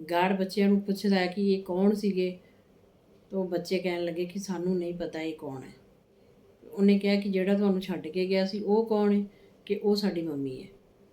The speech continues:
ਤੁਹਾਡੇ ਕਿਹਾ ਵੀ ਤੁਹਾਡੀ ਮੰਮੀ ਤੁਹਾਨੂੰ ਇੱਥੇ ਕਾਹਦੇ ਤੋਂ ਛੱਡ ਕੇ ਗਈ? ਕਹਿੰਦੇ ਸਾਨੂੰ ਨਹੀਂ ਪਤਾ। ਬੱਚੇ ਭੁੱਖੇ ਵਿਚਾਰੇ ਗਾਰਡਾਂ ਨੇ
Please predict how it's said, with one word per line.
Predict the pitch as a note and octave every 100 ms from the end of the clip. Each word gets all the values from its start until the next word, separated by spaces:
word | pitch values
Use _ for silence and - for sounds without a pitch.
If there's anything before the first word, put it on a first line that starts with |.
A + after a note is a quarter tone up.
| _
ਤੁਹਾਡੇ | E3 F3
ਕਿਹਾ | F#3+
ਵੀ | G3+
ਤੁਹਾਡੀ | G3+ F#3+ E3
ਮੰਮੀ | G3 F#3 F#3 G3
ਤੁਹਾਨੂੰ | G3+ E3+ D3+ F3+ F#3+
ਇੱਥੇ | F3+ G#3 G3+
ਕਾਹਦੇ | G3+ G3+
ਤੋਂ | G#3 G#3
ਛੱਡ | G3+ F3+
ਕੇ | F3+ F#3
ਗਈ? | F3+ E3+ F3 - - _
ਕਹਿੰਦੇ | A#3 A3+
ਸਾਨੂੰ | A3+ G3+ D#3 D#3
ਨਹੀਂ | D3
ਪਤਾ। | C3+ - - - _ _ _ _ _ _ _ _ _ _ _ -
ਬੱਚੇ | F#3 F#3+ G3
ਭੁੱਖੇ | G3 G3 - F#3 F3+ - _ _ -
ਵਿਚਾਰੇ | F#3 F#3+ F3+ F#3
ਗਾਰਡਾਂ | F3+ D#3+ D#3 E3+
ਨੇ | F3 F3 E3+